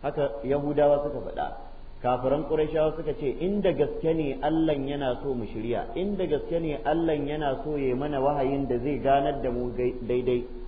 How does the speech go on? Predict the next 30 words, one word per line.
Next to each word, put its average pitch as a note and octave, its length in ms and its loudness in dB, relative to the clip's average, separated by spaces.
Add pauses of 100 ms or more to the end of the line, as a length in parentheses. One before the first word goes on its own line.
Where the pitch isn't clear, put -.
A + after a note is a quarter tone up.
(680)
to A2+ 80 -4
me C#3 140 0
yasa D#3+ 180 0
bai C3+ 140 -4
turo C#3+ 240 -2
mala'iku A#2+ 480 -2
ba? A2 160 -4 (1400)
Laula C#3+ 340 4
nuzila D3+ 380 0
alaina C#3 240 0
al-mala'i-, C3 540 -2
dan E3 180 2
me F3 140 2
ba C#3 100 0
zai C#3+ 160 -4
turo C#3+ 240 -4
mala'iku, A#2+ 420 -2
sai D3 140 -2
ya D3+ 80 0
turo D#3 260 0
ka D#3 120 -4
kai D#3+ 160 0
Muhammadu?" D#3 500 -4 (640)
Suna D#3 200 -2
faɗar C3+ 280 -2
haka D#3 240 -2
da B2 100 0
wulaƙanci D#3+ 800 0
da B2 80 -2
ƙasƙanci. - 640 -4